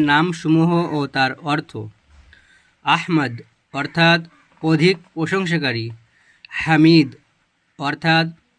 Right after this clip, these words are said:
প্রশংসাকারী, মাহমুদ অর্থাৎ প্রশংসিত, শাফি অর্থাৎ আরোগ্য, বার অর্থ নেককার,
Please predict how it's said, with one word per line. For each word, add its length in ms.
প্রশংসাকারী, 800
মাহমুদ 720
অর্থাৎ 460
প্রশংসিত, 720
শাফি 540
অর্থাৎ 400
আরোগ্য, 360
বার 360
অর্থ 260
নেককার, 600